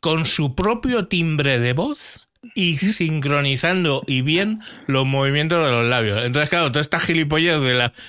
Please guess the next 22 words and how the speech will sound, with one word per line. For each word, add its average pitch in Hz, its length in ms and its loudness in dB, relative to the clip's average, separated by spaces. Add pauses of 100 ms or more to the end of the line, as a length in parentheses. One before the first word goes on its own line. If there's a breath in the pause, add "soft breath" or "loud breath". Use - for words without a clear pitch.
(120)
"ahora 160 260 2
mueva 170 320 2
la 156 180 2
cabeza, 151 480 2
ahora 151 240 2
no 160 60 2
sé 151 140 0
qué, 156 220 2
ahora 143 260 0
con 151 160 0
el 143 160 0
D 147 100 2
N 151 240 2
I", - 60 -6 (340 loud breath)
pues 117 160 2
ya 135 160 2
queda, 151 440 2
mm, 120 960 0
totalmente 143 600 0
absurdo, 120 640 0
tío. 123 160 0
O 104 40 -4